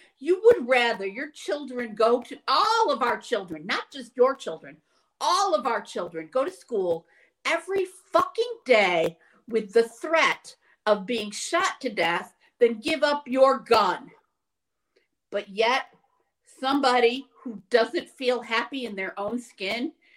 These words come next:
is out to harm all children? You need to get it straight. You are either the right to freedom and the right to life,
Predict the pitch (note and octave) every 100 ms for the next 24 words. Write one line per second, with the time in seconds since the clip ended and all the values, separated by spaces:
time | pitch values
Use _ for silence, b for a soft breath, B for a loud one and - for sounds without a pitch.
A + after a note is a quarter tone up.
0 | b - F3+ - G#3 A3 A#3 F#3+ A3+ G3+
1 | B3 A#3+ F3+ A3 - F3+ G#3 B3+ E4 F#4
2 | _ _ _ _ _ _ _ _ _ -
3 | B3+ G4 D4+ A3 F#3 F3 F#3 D#3+ - -
4 | G3+ D#3+ B2+ G3+ C#4+ C#4+ A#3 A#3+ C4+ G#3
5 | F#3 D#3+ E3+ A#3+ C#4 - B3+ D4+ C#4+ C#4
6 | C#4+ C#4+ C#4 _ - F#3+ F3+ F#3 B3 C4+
7 | - B3 B3 B3+ B3+